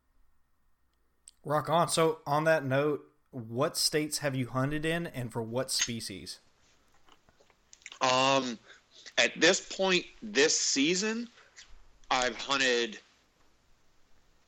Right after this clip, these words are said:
Speaker 2: this season specifically or just period?
Speaker 1: Just this season. 'Cause I know
Speaker 2: This
Speaker 1: you mentioned, you mentioned before we started recording that you've, uh, spent, uh, like, a month and a half away from home, so I'm just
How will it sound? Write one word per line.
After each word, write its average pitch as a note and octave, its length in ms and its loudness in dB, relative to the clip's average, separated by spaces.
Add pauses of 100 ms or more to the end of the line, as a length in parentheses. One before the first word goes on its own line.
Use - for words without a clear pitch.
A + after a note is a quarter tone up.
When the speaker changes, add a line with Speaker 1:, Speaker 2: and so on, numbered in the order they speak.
(180)
Speaker 2:
this F3 220 0
season E3 320 -2
specifically A#3+ 560 -2
or A3 80 2
just D3+ 260 -4
period? G#2+ 420 -2 (560)
Speaker 1:
Just E3 200 2
this D3+ 140 0
season. A2 340 -4 (960)
'Cause C#3 120 2
I D#3 100 8
know D#3+ 180 12
Speaker 2:
This C3+ 120 6
Speaker 1:
you D3+ 80 4
mentioned, E3 440 4
you C#3 100 0
mentioned D3 260 0
before C3 240 0
we C3+ 80 2
started B2 280 2
recording A#2+ 480 2
that A2 160 -6
you've, A2+ 260 -6
uh, A#2+ 200 2
spent, A2+ 360 -4 (160)
uh, A2 240 -2
like, A2 140 -6
a G#2+ 40 -8
month A2 240 -4
and A2 80 -8
a A2 40 -6
half A#2 260 -4
away A2 200 -4
from G#2+ 180 -14
home, A2+ 260 -6
so A2 140 -10
I'm A2 80 -10
just G#2 200 -12